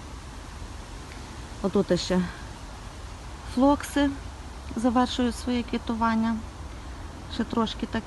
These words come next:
є. І от я думаю, на оцій от клумбочці, самій сонячній такій, і от їх сюди от посадити, ці хризантеми.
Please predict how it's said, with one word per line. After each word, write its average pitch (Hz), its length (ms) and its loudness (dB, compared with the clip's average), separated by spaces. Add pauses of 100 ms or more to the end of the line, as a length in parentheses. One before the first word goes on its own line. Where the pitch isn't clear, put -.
є. 233 200 2 (1080)
І 240 80 6
от 269 180 6
я 269 80 8
думаю, 277 380 10
на 247 140 8
оцій 247 240 4
от 247 120 4 (120)
клумбочці, 269 640 2 (1500)
самій 202 320 6
сонячній 180 680 4
такій, 175 300 0 (1160)
і 240 80 4
от 277 240 6
їх 262 280 4 (560)
сюди 208 240 6
от 240 160 6 (800)
посадити, 190 680 6 (480)
ці 185 60 -2
хризантеми. 175 720 0